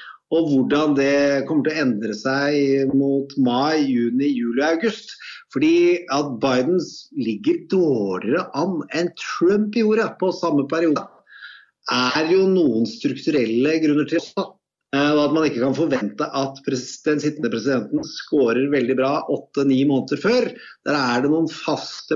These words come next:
mønstre hvor det amerikanske folk som ikke ligger over New York Times, Washington Post og five thirty-eight hver eneste dag, hører på ni podcaster og tenker: «Det finnes ikke morsommere enn amerikansk politikk.»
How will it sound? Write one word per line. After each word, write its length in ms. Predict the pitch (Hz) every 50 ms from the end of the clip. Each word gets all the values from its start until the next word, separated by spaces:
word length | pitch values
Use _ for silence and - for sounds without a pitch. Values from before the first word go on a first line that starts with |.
| 151
mønstre 560 | 139 120 113 110 - - - - 156 156 165 160 143
hvor 180 | 135 131 131
det 80 | 139 139
amerikanske 480 | 139 147 147 - 127 120 110 - - - 147
folk 240 | 156 160 160 -
som 100 | - 190 - -
ikke 400 | 202 - - - _ - - 220 208
ligger 500 | 180 139 120 107 110 117 139 190 202 202 - -
over 540 | 131 120 120 120 127 131 147 180 190 165 147 - - - - - - - -
New 140 | 135 135 147
York 180 | 160 170 165 - 156
Times, 160 | 156 - - - 151
Washington 320 | 139 - 127 135 151 175 - 160
Post 320 | 175 185 170 - - - - -
og 240 | 143 147 151 151 147 -
five 160 | - 139 127 - 151
thirty-eight 500 | 151 165 160 156 160 - - - - - - - - 151 147 127
hver 240 | 135 135 147 160 156
eneste 320 | 156 131 - - - -
dag, 240 | 156 160 175 190 170 139 - -
hører 180 | 160 139 113
på 160 | - 156 147 147
ni 140 | 143 143 143
podcaster 480 | 139 117 - - 131 131 131 180 175
og 160 | 175 151 - 165
tenker: 160 | 151 156 165
«Det 80 | 160
finnes 240 | - 165 135 120 - - -
ikke 160 | - 175 175
morsommere 480 | 143 - - 147 127 127 160 185 175 - - 151 143
enn 80 | 139
amerikansk 560 | 143 139 151 156 - - 147 - - - - -
politikk.» 320 | 185 233 240 233 - -